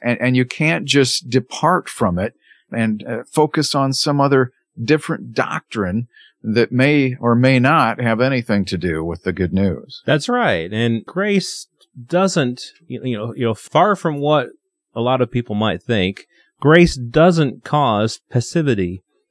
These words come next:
Speaker 2: Grace doesn't lead to a passive life. But grace is the essence, as you're saying, Cap, there about, uh, grace surrounding the, all of the islands of Hawaii.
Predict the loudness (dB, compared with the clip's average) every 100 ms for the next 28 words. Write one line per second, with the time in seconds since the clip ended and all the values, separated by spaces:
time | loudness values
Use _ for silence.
0 | -4 2 4 4 2 2 2 0 2 2
1 | 2 -2 -8 -4 -2 -4 -4 -6 -4 -6
2 | -8 -20 _ _ _ _ -4 0 4 6
3 | 6 4 0 -2 -8 0 2 2 2 0
4 | 0 -6 -12 -14 _ _ -4 -2 0 -2
5 | -2 0 0 0 0 0 0 2 4 2
6 | 2 2 2 0 -2 -2 -2 -2 0 2
7 | 0 -2 -4 -2 -2 0 0 0 -2 -2
8 | 0 0 -2 -2 0 2 2 0 -2 -2
9 | -2 0 -2 -2 -2 0 0 0